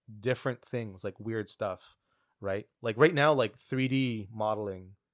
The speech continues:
is, like, the next step that everyone is, like,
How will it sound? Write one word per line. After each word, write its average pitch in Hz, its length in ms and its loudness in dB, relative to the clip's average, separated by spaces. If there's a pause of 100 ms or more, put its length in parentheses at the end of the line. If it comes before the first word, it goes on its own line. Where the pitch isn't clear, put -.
(200)
is, 110 200 -4
like, 107 140 -2
the 117 80 -4
next 107 320 -4
step - 300 -2
that 113 120 -4
everyone 104 380 -4
is, 95 140 -8
like, 95 280 -8